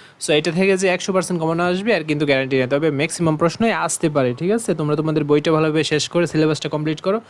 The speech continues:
তাহলে দেখবা পরীক্ষা মোটামুটি অনেক ভালো হবে। তো নবম শ্রেণী তথ্য যোগাযোগ প্রযুক্তি, আমি তোমাদের এখানে প্রশ্নটা just শো করতেছি, ওকে?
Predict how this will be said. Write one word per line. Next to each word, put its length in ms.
তাহলে 220
দেখবা 260
পরীক্ষা 340
মোটামুটি 320
অনেক 220
ভালো 240
হবে। 220
তো 220
নবম 300
শ্রেণী 260
তথ্য 360
যোগাযোগ 340
প্রযুক্তি, 400
আমি 160
তোমাদের 280
এখানে 220
প্রশ্নটা 460
just 300
শো 260
করতেছি, 580
ওকে? 320